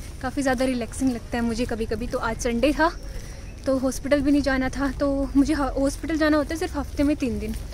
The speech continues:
Tuesday, Wednesday और Thursday, तो बाकी तीन दिन free होते हैं। तो आजकल classes तो चल नहीं रही ना, तो,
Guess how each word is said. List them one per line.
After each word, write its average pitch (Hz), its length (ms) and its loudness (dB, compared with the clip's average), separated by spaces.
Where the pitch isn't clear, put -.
Tuesday, 294 400 2
Wednesday 294 480 4
और 320 100 0
Thursday, 233 520 -4
तो 254 80 0
बाकी 240 260 -2
तीन 247 220 -2
दिन 247 140 0
free 240 220 -4
होते 233 260 -4
हैं। 285 160 -2
तो 311 220 4
आजकल 269 720 2
classes 262 380 2
तो 302 60 0
चल 285 240 4
नहीं 320 120 6
रही 302 140 4
ना, 320 180 4
तो, 247 360 0